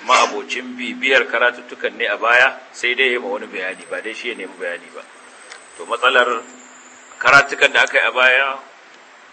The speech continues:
wasu da suke zuwa sun manta, kuma ba sa tunawa, tunatar da kansu ta hanyar bibiyar karatun. Wasu kuma da za su zo daga baya,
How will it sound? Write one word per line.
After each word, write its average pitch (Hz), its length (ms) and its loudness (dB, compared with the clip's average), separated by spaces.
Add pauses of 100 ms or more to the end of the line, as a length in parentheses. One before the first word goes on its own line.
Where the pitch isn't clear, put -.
(380)
wasu 147 420 -4
da 127 80 -2
suke 139 340 -8
zuwa 131 220 0
sun 117 180 -10
manta, 117 300 -10 (400)
kuma 120 180 -4
ba 127 180 6
sa 95 360 -2
tunawa, 101 340 -4 (400)
tunatar 120 360 -2
da 110 80 -8
kansu - 280 -12
ta 117 120 2
hanyar 123 260 -2
bibiyar 101 320 -8
karatun. 90 320 -10 (580)
Wasu 123 220 -2
kuma 151 180 -2
da 139 180 6
za - 20 -4
su - 60 -10
zo 147 100 -2
daga 117 220 0
baya, 139 480 8